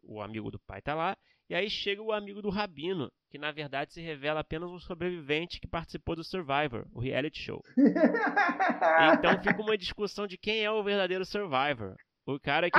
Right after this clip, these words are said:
Speaker 1: perdeu a família no campo de concentração, ou o cara que teve que comer uns insetos, sei lá, no meio do
Speaker 2: <laughs>
Speaker 1: deserto,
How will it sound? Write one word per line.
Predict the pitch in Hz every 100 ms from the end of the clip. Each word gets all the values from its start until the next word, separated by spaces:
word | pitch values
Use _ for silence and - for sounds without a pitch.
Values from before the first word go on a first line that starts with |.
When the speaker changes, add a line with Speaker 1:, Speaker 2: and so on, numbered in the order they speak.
| -
Speaker 1:
perdeu | 277 277 165
a | 165
família | 165 156 151 147
no | 147
campo | 127 120
de | -
concentração, | - 135 147 165 180 - 202 226
ou |
o | 226
cara | 196 202
que | -
teve | 196 180
que | -
comer | 190 160 180 190
uns | 180 165
insetos, | 170 - 156 160 156 - -
sei | 113
lá, | 110 101 _ _ _ _ _ _ _ -
no | 127
meio | 143
do | 151
Speaker 2:
<laughs> |
Speaker 1:
deserto, | 156 156 120 135 127 - -